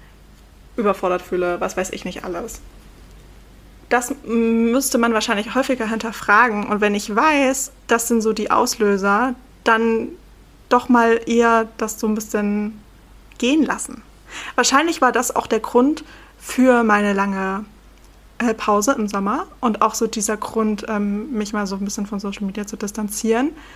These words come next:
weil ich mir wahrscheinlich schon wieder selber die Frage gestellt habe, "Wer bin ich eigentlich und was will ich eigentlich?"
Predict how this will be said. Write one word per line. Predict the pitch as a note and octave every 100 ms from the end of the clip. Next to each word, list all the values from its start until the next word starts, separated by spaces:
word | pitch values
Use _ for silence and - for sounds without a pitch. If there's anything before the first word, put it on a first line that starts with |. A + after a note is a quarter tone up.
| - -
weil | A#3 A#3
ich | A#3
mir | A3
wahrscheinlich | A3 A#3 A3
schon | A#3
wieder | A3+ E4+
selber | G#3 F3+
die | F#3
Frage | F3 - F3 F3
gestellt | F3+ - F3+ -
habe, | G#3+ F3
"Wer | E3+
bin | F3
ich | - D#3
eigentlich | - F#3 - G3
und | G3+
was | F#3 -
will | F3+
ich | F#3+ -
eigentlich?" | - - - - A#3